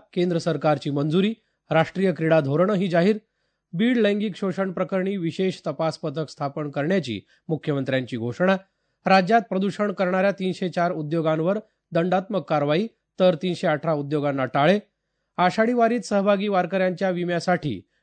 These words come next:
विठ्ठल रखुमाई वारकरी योजना लागू आणि मराठवाड्यातील धरणांमध्ये सद्यस्थितीला सरासरी पस्तीस टक्के, तर जायकवाडी धरणात पंचेचाळीस टक्के जलसाठा.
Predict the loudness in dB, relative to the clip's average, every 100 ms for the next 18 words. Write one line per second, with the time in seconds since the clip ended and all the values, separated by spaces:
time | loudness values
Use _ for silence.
0 | -2 -2 0 0 0 -2 -2 0 2 0
1 | 0 -2 -2 -2 -2 0 2 2 0 -2
2 | _ 0 0 0 -6 _ _ 0 2 2
3 | 2 0 -2 -4 -2 0 0 0 0 -2
4 | -6 _ -4 -2 -2 -4 -4 0 0 -2
5 | _ _ -4 0 0 0 -4 -4 -4 -4
6 | -6 -4 -4 -4 -4 -4 _ -6 -2 -2
7 | -2 -2 -4 -2 0 -2 -4 _ _ -2
8 | -2 0 -2 -2 -2 -6 -4 -4 -4 -2
9 | -4 -2